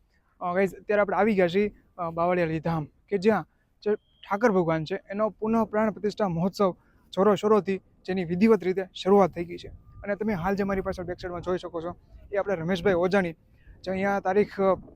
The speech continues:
ચૌદથી લઈને બાવીસ તારીખ સુધીનો જે પ્રતિષ્ઠા મહોત્સવ છે એની અંદર, અ, જે ભાગવત ગોપ જ્ઞાન કથાની જે એમ કહેવાય કે જે પોતે જ્ઞાન પીરસવાના છે, તો એની જે,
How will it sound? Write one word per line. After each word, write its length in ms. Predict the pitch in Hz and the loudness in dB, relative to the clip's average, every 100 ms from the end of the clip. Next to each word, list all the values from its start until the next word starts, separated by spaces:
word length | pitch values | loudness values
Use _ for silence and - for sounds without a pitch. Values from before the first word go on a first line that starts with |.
| _ _ _ | _ _ _
ચૌદથી 400 | - 202 220 208 | 0 2 2 2
લઈને 220 | 208 208 180 | 0 0 -4
બાવીસ 340 | 151 214 - | 0 0 2
તારીખ 180 | 202 202 | -4 -6
સુધીનો 300 | 185 202 196 | -6 -6 -4
જે 100 | 202 - _ | -4 -6 _
પ્રતિષ્ઠા 380 | 202 208 220 220 | -8 -4 -2 -2
મહોત્સવ 380 | 175 185 214 185 | 0 -2 0 0
છે 160 | 175 190 - _ _ | 0 -2 -8 _ _
એની 120 | 196 208 | -6 -2
અંદર, 240 | 214 175 - _ | 0 0 -4 _
અ, 260 | 180 175 165 | -6 -4 -4
જે 180 | 170 | -4
ભાગવત 400 | 190 156 170 226 | -6 -6 -2 -2
ગોપ 260 | 185 196 202 | 0 2 0
જ્ઞાન 420 | 185 175 196 165 - | 0 0 0 0 -8
કથાની 400 | - 190 202 202 | -10 -4 -2 -2
જે 220 | 190 208 196 _ _ _ | 0 -2 -2 _ _ _
એમ 140 | 185 185 | -8 -2
કહેવાય 240 | 214 180 | 0 2
કે 300 | 175 180 175 | 0 -2 -2
જે 140 | 165 | -4
પોતે 420 | 190 - - 196 208 | -8 -10 -12 -6 -4
જ્ઞાન 340 | 165 180 208 | -2 2 2
પીરસવાના 480 | 180 175 170 165 165 | 2 -2 -4 -8 -6
છે, 120 | 180 - - - - - | -6 -8 -16 -20 -8 2
તો 200 | 208 - _ 196 | 2 2 _ -8
એની 260 | 202 208 | -4 -2
જે, 140 | 190 | 0